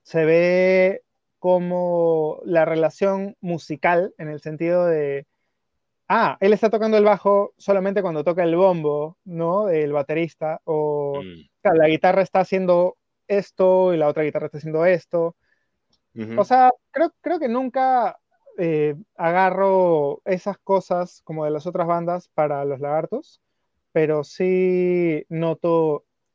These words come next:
Speaker 1: como esas diferencias de, de lo que hace que una banda sea una banda, o sea, tal banda, ¿no?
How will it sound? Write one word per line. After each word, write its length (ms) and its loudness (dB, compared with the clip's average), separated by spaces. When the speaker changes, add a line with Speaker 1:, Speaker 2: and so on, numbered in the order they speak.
Speaker 1:
como 220 -4
esas 200 -4
diferencias 880 -4
de, 500 0
de 120 0
lo 160 0
que 120 0
hace 300 -2
que 100 -2
una 200 0
banda 280 -2
sea 380 -2
una 220 -2
banda, 720 -2
o 60 -2
sea, 140 -4
tal 220 4
banda, 300 0
¿no? 200 -14